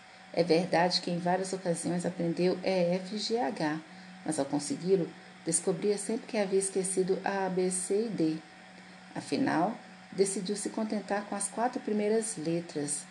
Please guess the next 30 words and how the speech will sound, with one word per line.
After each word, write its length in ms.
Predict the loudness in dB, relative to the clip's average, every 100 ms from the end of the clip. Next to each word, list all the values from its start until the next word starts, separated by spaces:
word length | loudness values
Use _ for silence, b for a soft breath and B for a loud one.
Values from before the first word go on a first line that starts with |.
| B B B B
e 60 | -4
costumava 440 | -2 -2 -2 0
escrevê-las 880 | -2 2 2 4 4 4 4 2 0
uma 240 | 0 2 2
ou 40 |
duas 280 | 4 4 4
vezes 200 | 2 0
por 180 | -2 -2
dia 280 | 0 2 2
a 40 |
fim 220 | -2 -6
de 100 | -4
refrescar 540 | -4 0 0 0 0 0
a 40 |
memória. 540 | 0 2 4 4 0 -2 -10 -20 -20 -20 -20 B B B B -20 -20 -12 0
Mimosa 480 | 6 8 8 6 2
recusou-se 560 | 0 0 0 0 -2
a 40 | -2
aprender 420 | 0 2 2 2
mais 360 | -2 0 -2
do 80 | -4
que 120 | -6
as 100 | -4
seis 320 | -2 0 0 0
letras 460 | 0 0 -2 -4
que 120 | -4
compunham 540 | -4 -2 -2 -2 -6 -6
seu 200 | -6 -2
nome. 440 | 0 2 0 -4 -8 -18 -20 -20 -20 B B B -20 -2
Formava-as 1600 | 4 6 6 4 4 2 2 -2 -4 -8 -18 -20 -14 -8 -6 -6